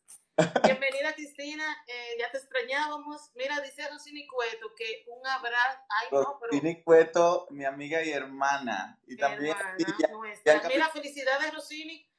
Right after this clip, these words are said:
Speaker 1: Te felicité en tu cumpleaños, pero no sé si recibiste el mensaje.
Speaker 2: <laughs>
Speaker 1: Así que feliz cumple.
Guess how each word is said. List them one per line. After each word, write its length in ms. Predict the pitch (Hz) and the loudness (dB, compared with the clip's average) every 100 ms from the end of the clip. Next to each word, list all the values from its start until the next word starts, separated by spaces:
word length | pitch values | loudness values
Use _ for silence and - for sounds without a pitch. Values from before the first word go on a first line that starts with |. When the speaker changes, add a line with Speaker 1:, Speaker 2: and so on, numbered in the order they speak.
| _ _ _ | _ _ _
Speaker 1:
Te 200 | 254 247 | -2 -2
felicité 560 | 523 262 - 262 - 254 285 302 | -4 -6 -12 -18 -4 -2 0 -2
en 80 | 294 | -8
tu 140 | 277 | -12
cumpleaños, 680 | 269 262 240 240 254 285 285 | -14 -10 -4 -2 -2 -4 -10
pero 240 | 269 240 233 | -12 -12 -10
no 160 | 240 | -10
sé 100 | 247 262 | -10 -12
si 180 | 269 247 | -10 -6
recibiste 400 | 240 240 233 254 | -6 -6 -12 -10
el 80 | 247 | -12
mensaje. 680 | 226 220 254 285 269 - _ | -16 -4 0 2 0 -6 _
Speaker 2:
<laughs> 260 | - - _ _ | -8 -8 _ _
Speaker 1:
Así 220 | 226 247 | -8 -4
que 140 | 247 262 | -2 0
feliz 320 | 254 262 262 | 0 -4 -10
cumple. 600 | 254 277 277 277 285 | -8 -8 -6 -6 -6